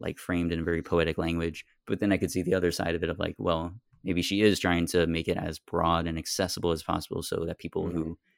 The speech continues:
Speaker 1: maybe tweens are gonna be able to, you know, connect with it.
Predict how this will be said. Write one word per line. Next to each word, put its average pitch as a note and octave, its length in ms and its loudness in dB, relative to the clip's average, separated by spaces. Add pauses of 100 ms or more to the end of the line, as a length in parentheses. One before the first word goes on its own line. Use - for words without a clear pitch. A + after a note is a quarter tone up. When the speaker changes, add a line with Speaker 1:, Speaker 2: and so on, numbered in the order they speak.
(120)
Speaker 1:
maybe F2+ 460 2 (420)
tweens E2 520 -2 (500)
are E2+ 160 2
gonna D3 160 -6
be F2 100 0
able D#2+ 220 -2
to, E2 440 -4 (440)
you E2+ 120 -4
know, D#2+ 140 -4
connect E2 380 0
with F2 180 4
it. - 200 -6